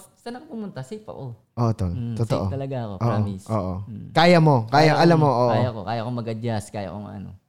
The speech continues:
Speaker 1: Kaya ko siyang ano. Kasi yun ang talagang pinakasikreto ko talaga, adjustment.
Speaker 2: Okay.
Speaker 1: Kailangan marunong ako mag-adjust.
Speaker 2: Grabe, sobrang daming values nitong episode
Speaker 1: Mm.
Speaker 2: na to, tol.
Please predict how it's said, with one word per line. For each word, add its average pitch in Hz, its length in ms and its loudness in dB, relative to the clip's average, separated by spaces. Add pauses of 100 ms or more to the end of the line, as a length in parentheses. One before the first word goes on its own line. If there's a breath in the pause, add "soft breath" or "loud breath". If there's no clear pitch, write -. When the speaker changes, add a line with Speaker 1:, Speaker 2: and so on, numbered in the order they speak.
(600)
Speaker 1:
Kaya 95 220 -4
ko 92 100 -2
siyang 92 280 -4
ano. 92 180 -6 (180)
Kasi - 220 -8
yun 165 120 -8
ang 151 120 -10
talagang 139 240 -8
pinakasikreto 113 640 -10
ko 95 100 -12
talaga, 95 380 -10
adjustment. 101 640 -6 (880)
Speaker 2:
Okay. 95 320 -8
Speaker 1:
Kailangan 101 180 -8
marunong 95 240 -10
ako 90 140 -12
mag-adjust. 92 480 -12 (600)
Speaker 2:
Grabe, 110 360 -4 (160)
sobrang 120 440 -2
daming 113 320 2
values 107 400 0
nitong 107 280 -4
episode 98 440 -2
Speaker 1:
Mm. 110 40 -2
Speaker 2:
na - 60 -2
to, 107 180 -4
tol. 110 220 -2